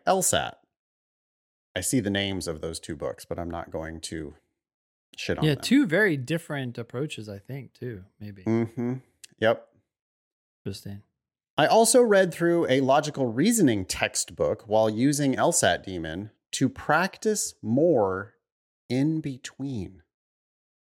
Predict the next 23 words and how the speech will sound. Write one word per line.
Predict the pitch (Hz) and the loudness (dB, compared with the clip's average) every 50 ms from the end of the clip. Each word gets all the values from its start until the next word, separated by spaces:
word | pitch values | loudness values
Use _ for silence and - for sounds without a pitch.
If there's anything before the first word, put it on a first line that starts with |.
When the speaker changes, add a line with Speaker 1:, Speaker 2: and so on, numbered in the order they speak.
| - | -8
Speaker 2:
Hmm. | - 117 101 - _ _ _ _ _ _ _ _ _ _ _ _ _ _ - | -6 -6 -6 -8 _ _ _ _ _ _ _ _ _ _ _ _ _ _ -6
Speaker 1:
See, | - - - 165 170 165 - _ _ _ _ _ _ _ _ _ _ _ _ _ _ _ _ _ _ - | -4 0 2 4 4 2 0 _ _ _ _ _ _ _ _ _ _ _ _ _ _ _ _ _ _ -2
there | - 147 160 | 2 2 4
is | 170 170 | 4 4
no | 190 170 143 | 2 2 2
in | - 123 127 131 131 | 2 2 2 2 2
between. | 123 110 - - - 117 120 110 - - | 0 -2 -8 -10 -14 -12 -10 -10 -10 -6
The | - 123 | -4 -4
demon | 110 107 131 156 175 185 180 165 135 | -2 0 0 0 2 2 2 2 0
is | - 117 117 107 | -2 -2 -2 -2
available | 110 95 117 127 143 127 101 98 95 | 0 2 2 4 4 2 2 0 -4
twenty-four | - - 120 117 117 107 110 117 110 | -4 -4 -2 0 0 0 2 2 4
<laughs> | - | 4
hours | 160 139 135 120 107 | 4 4 4 2 2
a | 107 | 0
day. | 95 135 143 113 78 73 78 - _ _ _ _ _ - | 0 2 2 2 0 -2 -6 -12 _ _ _ _ _ -2
Speaker 2:
Yeah. | - 143 139 135 131 127 | 0 0 2 2 0 -2
Speaker 1:
Why | 110 110 117 123 120 127 135 165 196 208 | -2 -2 0 4 4 4 6 6 6 6
would | 208 202 190 165 175 | 6 6 4 2 0
you | 180 185 180 170 - | -2 0 0 0 0
switch | - - - - - - - 139 165 170 165 - | 0 -2 -2 -2 -2 -2 0 2 2 2 2 -2
horses | - - - 175 185 180 165 - 139 127 117 104 | -10 -4 -2 0 2 2 0 0 0 0 0 0
midstream? | 120 117 131 147 143 131 131 - - - 151 160 165 151 117 92 80 78 | 0 0 0 0 -2 -2 -6 -6 -4 -2 0 2 2 2 2 0 -2 -6